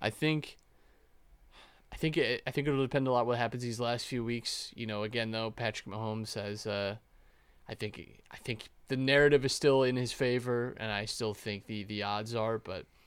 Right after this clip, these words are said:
if Jalen Hurts, if the Eagles end up only losing one game, <laughs> you know, like, it's gonna, I think it's gonna be very hard to, to not be giving the M V P to him.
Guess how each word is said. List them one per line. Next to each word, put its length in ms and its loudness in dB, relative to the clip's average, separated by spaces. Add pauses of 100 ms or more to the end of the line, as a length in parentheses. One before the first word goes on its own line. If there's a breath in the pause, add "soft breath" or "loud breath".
(140)
if 80 -10
Jalen 260 4
Hurts, 500 0 (640)
if 60 -20
the 80 6
Eagles 200 10
end 120 12
up 100 8
only 140 10
losing 300 4
one 180 2
game, 340 -6 (260)
<laughs> 640 -2
you 120 8 (120)
know, 220 8
like, 260 4 (320 loud breath)
it's 100 -2
gonna, 140 12
I 100 8
think 140 8
it's 80 6
gonna 80 6
be 80 4
very 320 10
hard 320 4
to, 220 -2
to 120 -6
not 220 -4
be 100 -8
giving 240 -6
the 80 -12
M 80 -12
V 120 -12
P 140 -12
to 80 -14
him. 140 -20